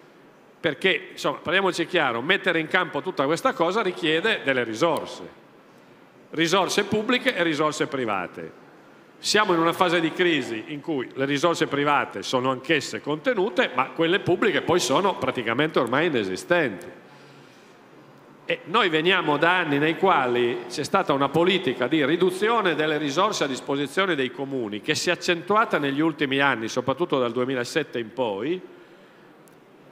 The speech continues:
e che, diciamo, sta inibendo qualsiasi possibilità di mettere in campo una progettualità. Io vi parlo di Torino, ma Torino dal primo gennaio duemilaundici a oggi, in sedi-, in diciotto mesi,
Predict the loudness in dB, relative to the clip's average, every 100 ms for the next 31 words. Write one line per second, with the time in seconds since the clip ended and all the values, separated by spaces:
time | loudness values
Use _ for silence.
0 | -20 -12 -10 -8 -4 -4 -6 -20 -20 -20
1 | -20 -20 -14 -2 0 2 0 -2 0 2
2 | 4 2 0 2 2 2 0 0 0 0
3 | -2 -2 -2 -2 -2 -2 -2 -2 -2 0
4 | 0 0 0 0 -6 -20 -20 -6 0 0
5 | 0 0 0 2 0 2 -2 -2 -2 -2
6 | -2 -2 -2 -4 -6 -2 -2 0 0 2
7 | 2 2 2 2 2 0 -2 -2 0 2
8 | 2 0 0 0 2 0 2 0 2 2
9 | 2 2 0 0 0 2 2 2 0 -2
10 | -2 -2 -6 -20 -20 -20 -20 -20 -18 -10
11 | -6 -2 0 0 -2 -2 -2 -2 0 0
12 | 2 0 0 -2 -4